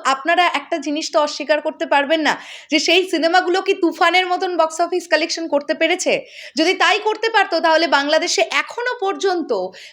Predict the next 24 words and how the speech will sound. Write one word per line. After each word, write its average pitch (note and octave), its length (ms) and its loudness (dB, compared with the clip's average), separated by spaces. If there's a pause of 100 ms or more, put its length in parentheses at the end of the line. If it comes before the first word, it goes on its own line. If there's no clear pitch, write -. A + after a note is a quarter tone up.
ব্যবসায়িক D4 600 0
দিক F4 220 -2
থেকে C#4 260 0
সবচাইতে G4+ 760 -2
ব্যবসা F4 480 2 (280)
সফল E4 420 2
সিনেমাটার D#4 480 0
নাম D4 260 -2
তুফান D#4+ 360 0
না D4+ 220 0
হয়ে C4+ 400 2 (600)
রায়হান E4+ 340 2
রফি F#4+ 200 -4
ভাইয়ার F4 340 4 (140)
অন্যান্য F4+ 440 2
সিনেমাগুলোর E4+ 540 2
মধ্যে D#4+ 260 2
একটাও D4+ 280 2
তো C4+ 100 0
হতে G3+ 220 -2
পারতো। - 480 -6 (1120)
তুফান B4+ 420 4
যে B4 180 4
ব্যাপ্তিটা D#4 520 2